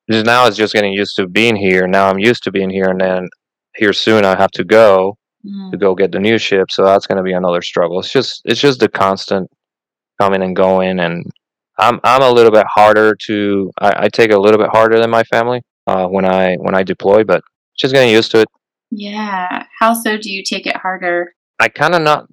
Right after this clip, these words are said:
Speaker 1: don't like to leave 'em alone. Uh, I got, like, a little bit of separation anxiety.
Speaker 2: Yeah.
Speaker 1: Um, so that's the part that it's, like, it's a little bit hard, but once I get ready mentally, I'm, I'm fine. It's just, it gets a little bit hard.
Speaker 2: Yeah.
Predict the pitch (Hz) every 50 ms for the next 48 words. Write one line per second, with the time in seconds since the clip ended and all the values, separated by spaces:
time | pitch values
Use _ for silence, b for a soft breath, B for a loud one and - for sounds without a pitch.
0 | - 110 101 113 120 123 87 98 101 104 104 107 104 - _ - - 113 110 107
1 | 104 104 101 101 101 101 101 98 98 98 95 _ - 95 95 95 98 101 101 101
2 | 101 98 95 92 - - 92 92 92 92 95 104 110 110 113 113 110 - _ _
3 | _ - 92 98 95 95 95 92 98 101 104 117 117 117 110 107 101 101 101 101
4 | 113 110 104 107 107 104 - - 120 113 - 110 110 110 117 - - 113 113 113
5 | 107 120 117 117 117 120 123 127 131 123 113 107 104 101 98 95 95 95 - _
6 | - 196 - 92 92 90 90 90 87 87 85 - - - - 101 98 95 92 92
7 | 90 90 87 - _ - 113 113 110 - - 120 107 - - 107 104 101 95 95
8 | 95 92 92 - - - 95 95 92 87 98 92 - - 101 98 101 101 92 95
9 | - - - 95 95 92 90 87 - 95 90 - _ - 110 120 131 123 123 113
10 | 104 101 90 98 104 104 101 98 95 95 98 98 - - 113 113 113 113 113 107
11 | - - 98 92 85 - 95 95 90 - - 64 67 - - - 62 - - -
12 | - 98 87 95 92 95 92 87 - - 90 92 90 85 85 85 87 90 87 82
13 | 87 87 - _ _ - - 196 190 185 185 180 180